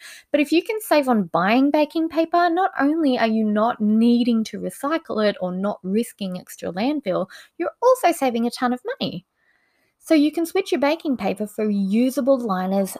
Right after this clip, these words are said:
uh, like the silicone ones. You may have heard of the Silpat mat.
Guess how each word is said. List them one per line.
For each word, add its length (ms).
uh, 300
like 180
the 80
silicone 420
ones. 400
You 100
may 200
have 100
heard 160
of 140
the 80
Silpat 640
mat. 340